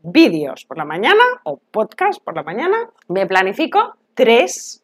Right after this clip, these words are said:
capítulos, ¿vale? Que es lo que me cabe en el post-it. Tres por la mañana y chimpún. Y si hago veinte, pues hago veinte. Pero esos tres van a salir.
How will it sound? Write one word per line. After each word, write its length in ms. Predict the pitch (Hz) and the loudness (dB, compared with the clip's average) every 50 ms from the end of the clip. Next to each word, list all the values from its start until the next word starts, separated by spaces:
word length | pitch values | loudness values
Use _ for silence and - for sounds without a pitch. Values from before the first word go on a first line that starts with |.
| _ - | _ -2
capítulos, 680 | - - - - 202 - - 135 127 - - _ - - | -2 -2 -2 -2 -6 -8 -6 -10 -12 -12 -16 _ -20 -14
¿vale? 200 | - 180 196 - | -12 -10 -10 -8
Que 80 | - 156 | -10 -8
es 40 | |
lo 100 | 147 147 | -10 -8
que 80 | 156 165 | -10 -8
me 120 | 147 151 | -10 -8
cabe 200 | - 160 151 165 | -6 -4 -4 -4
en 100 | 175 180 | -4 -6
el 100 | 147 139 | -6 -12
post-it. 340 | - - 131 - _ _ _ _ - | -14 -16 -18 -18 _ _ _ _ -10
Tres 220 | - 202 185 175 | -6 -4 -4 -4
por 140 | - - 165 | -6 -6 -6
la 80 | 160 151 | -6 -4
mañana 340 | 180 214 277 349 370 392 427 453 453 - _ _ _ | -4 -2 0 2 4 6 4 4 4 0 _ _ _
y 160 | - 359 320 | -4 -4 -2
chimpún. 480 | - - 330 247 - 415 453 415 381 - _ - | 0 0 0 2 2 2 2 2 2 0 _ -10
Y 80 | 220 | -8
si 120 | 208 - 170 | -6 -4 -4
hago 200 | 196 262 381 359 | -4 -2 -2 0
veinte, 380 | 381 392 392 370 294 339 339 - | 2 2 2 2 0 -2 -8 -10
pues 160 | 170 165 - | -10 -6 -6
hago 160 | 240 294 320 | -4 -2 -2
veinte. 420 | - 202 240 220 - - - - _ | -2 -2 -4 -4 -6 -8 -14 -14 _
Pero 220 | - 185 185 170 - | -4 -2 -2 -2 -4
esos 320 | - 214 - 165 156 - | -6 -8 -8 -10 -12 -8
tres 300 | - 339 453 494 480 - | -4 -2 -2 -2 -4 -8
van 180 | - 208 190 170 | -8 -6 -6 -6
a 60 | 170 | -6
salir. 300 | 170 - 143 123 - _ | -10 -12 -16 -16 -18 _